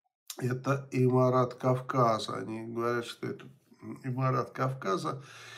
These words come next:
Я думаю, что французской полиции больше надо, э, бояться кадыровских, потому что сейчас именно у Кадырова Путин будет заказывать Макрона.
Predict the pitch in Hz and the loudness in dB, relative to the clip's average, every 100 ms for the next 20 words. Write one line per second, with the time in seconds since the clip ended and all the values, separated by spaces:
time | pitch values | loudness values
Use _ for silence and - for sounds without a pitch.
0 | - - 160 180 156 156 135 143 131 143 | -18 -2 0 2 2 -2 -2 -2 -2 2
1 | 143 139 143 131 131 127 143 147 139 - | 2 2 -6 -2 -2 2 2 2 -2 -2
2 | 123 120 131 - - 123 120 117 120 - | -4 -2 -4 -4 -2 0 2 0 0 -2
3 | 117 113 110 110 117 120 120 117 - - | -4 -4 -6 -2 0 2 0 -4 -10 -2
4 | 127 131 123 107 104 - - 98 - _ | 2 2 0 -2 -4 -10 -14 -16 -16 _
5 | 117 117 113 - 113 - 123 117 117 - | -6 -4 -6 -6 -6 -4 -4 -2 -2 -4
6 | - - - - - - 120 143 147 127 | -6 -14 -20 -20 -20 -10 -2 2 2 4
7 | 110 107 104 - 143 131 117 110 113 107 | 2 2 0 -2 -4 -2 -4 -2 -4 -4
8 | 104 110 113 120 113 107 107 104 117 110 | -6 -2 -2 0 -2 -2 -8 -6 -4 -4
9 | - 104 101 104 | -4 -8 -8 -10